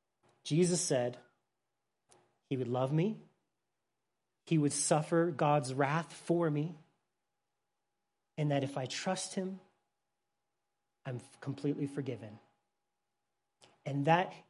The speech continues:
is how to just believe him. What does he say? Am I gonna believe it? Am I gonna put my hope in him? You won't find this soul satisfaction that we're lear-, that, that, that Solomon is searching for.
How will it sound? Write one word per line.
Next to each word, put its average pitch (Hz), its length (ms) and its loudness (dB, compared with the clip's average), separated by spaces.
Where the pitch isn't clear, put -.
is 151 160 2
how 175 440 4
to 214 100 6
just 160 360 -2
believe 170 380 6
him. 170 260 2
What 151 140 6
does 202 120 6
he 240 120 4
say? 233 400 6
Am 139 140 0
I 143 120 2
gonna 196 200 4
believe 214 260 4
it? - 200 -4
Am 151 140 0
I 139 100 2
gonna 151 160 -2
put - 160 -10
my 131 120 -6
hope 190 380 -2
in 147 360 2
him? 117 380 -4
You 165 140 2
won't 208 300 6
find 170 460 4
this 147 120 2
soul 190 460 8
satisfaction 160 800 4
that 143 100 -2
we're 147 140 2
lear-, 151 300 4
that, 147 280 -4
that, 147 320 -6
that 151 140 -6
Solomon 175 560 4
is 160 120 0
searching 185 380 2
for. 170 380 0